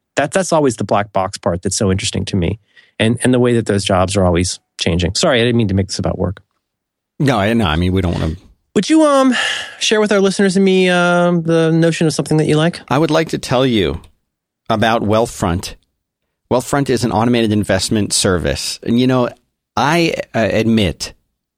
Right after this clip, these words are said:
Speaker 2: that I did not start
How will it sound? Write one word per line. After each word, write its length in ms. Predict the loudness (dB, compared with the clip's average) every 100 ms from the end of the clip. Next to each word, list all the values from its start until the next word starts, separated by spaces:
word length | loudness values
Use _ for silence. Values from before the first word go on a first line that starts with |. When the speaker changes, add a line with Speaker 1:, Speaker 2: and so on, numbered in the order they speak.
| _ _ _ _ _ -4
Speaker 2:
that 160 | -2
I 440 | 0 2 2 0 -2 -2
did 160 | 0
not 260 | 2 0 0
start 580 | -2 0 2 2 -2